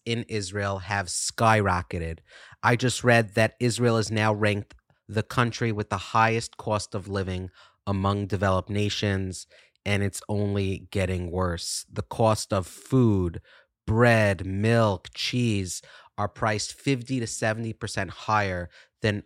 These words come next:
other countries in its category, and they need your help.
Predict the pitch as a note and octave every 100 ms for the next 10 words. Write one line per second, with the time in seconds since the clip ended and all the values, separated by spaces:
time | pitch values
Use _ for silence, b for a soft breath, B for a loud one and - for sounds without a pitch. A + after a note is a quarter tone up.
0 | - A2 G#2+ A2+ A2 - A2 G2+ - G2
1 | F#2 F2+ F2 - b b b _ - G2
2 | F#2 F2 - - A2 A2 G2+ G#2+ G2 F#2+
3 | F#2+ - F#2+ G2 F#2 F#2+ - - G#2+ A2
4 | A2 G#2 A2+ -